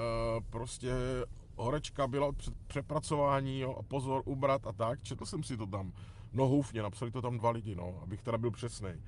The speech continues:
Tam dva lidi už je dost. A, eh, a já mám právě opačný pocit, jo.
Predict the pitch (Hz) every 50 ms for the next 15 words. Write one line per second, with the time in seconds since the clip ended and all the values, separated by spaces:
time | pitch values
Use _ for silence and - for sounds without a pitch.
0 | - - - - - - - - - - 180 160 143 120 - - - 123 113 -
1 | 107 127 147 160 151 156 - - 135 110 107 107 104 - - - - - - -
2 | - - - - - - 107 117 117 113 117 117 117 110 107 - - - - -
3 | - - - - - - 110 117 113 110 110 110 110 110 107 107 110 107 107 120
4 | 120 113 110 113 113 110 113 113 - - - - - - - - - - - -
5 | - - 117 123 131 147 170 170 165 151 143 135 104 90 - 139 147 151 151 -
6 | 160 - - 160 165 135 - 160 - - 104 85 - - 92 92 104 123 131